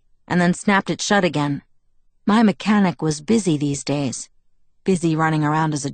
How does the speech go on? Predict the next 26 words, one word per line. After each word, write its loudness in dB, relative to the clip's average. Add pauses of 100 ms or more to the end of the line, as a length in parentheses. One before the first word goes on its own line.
(120)
giant -2
wolf. -4 (1000)
"I 0
know 6
a -2
few -4
things. -6 (340)
I -2
could -4
take -2
a -2
look, -2
if -6
you -4
like," -2 (280)
Edward 0
offered. 0 (720)
"Just 0
let 2
me 6
drop 0
Alice 0
and 4
Bella 2
at -2
home." 0